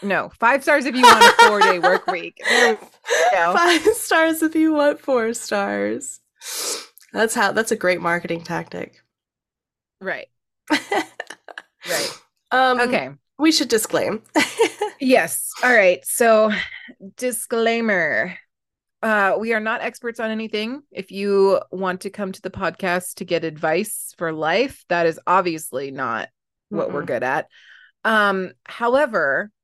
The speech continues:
Speaker 1: if you wanna learn about things that you typically would not come across in your day-to-day algorithm, um, then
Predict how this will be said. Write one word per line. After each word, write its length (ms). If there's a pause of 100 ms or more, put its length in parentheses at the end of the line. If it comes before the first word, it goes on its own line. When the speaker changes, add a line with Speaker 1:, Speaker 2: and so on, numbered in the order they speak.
(180)
Speaker 1:
if 120
you 140
wanna 180
learn 200
about 280
things 720
that 460 (360)
you 680
typically 420
would 180
not 360 (220)
come 180
across 460
in 60
your 100
day-to-day 420
algorithm, 640 (480)
um, 560 (420)
then 720